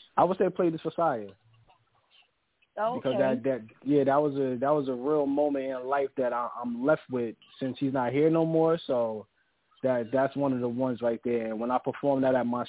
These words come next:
Speaker 1: shows, the, having a live band do that beat is, is incredible.
Speaker 2: Mm-hmm.
Speaker 1: So yeah, I, I would say Play This for Sire.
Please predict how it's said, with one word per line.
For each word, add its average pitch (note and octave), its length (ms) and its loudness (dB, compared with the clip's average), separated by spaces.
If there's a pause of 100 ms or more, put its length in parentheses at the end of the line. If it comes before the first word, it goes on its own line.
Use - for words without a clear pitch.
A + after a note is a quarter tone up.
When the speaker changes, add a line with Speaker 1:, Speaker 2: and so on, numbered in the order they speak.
Speaker 1:
shows, C#3+ 420 2 (560)
the, A#2 320 2 (320)
having D#3+ 320 2
a D3 80 2
live C#3+ 500 -4
band D#3+ 500 -10 (300)
do E3+ 220 2
that D3 400 -2
beat F3 300 -4 (520)
is, B2 280 -8 (100)
is B2 300 -2
incredible. A2 720 -2 (920)
Speaker 2:
Mm-hmm. F#3 300 -4 (1000)
Speaker 1:
So G2+ 120 -6
yeah, G2+ 360 -4
I, G2+ 60 -2
I G2 120 -2
would A2+ 160 -4
say G#2 120 -6
Play G#2+ 160 -6
This - 140 -8
for - 120 -14
Sire. E3+ 300 -4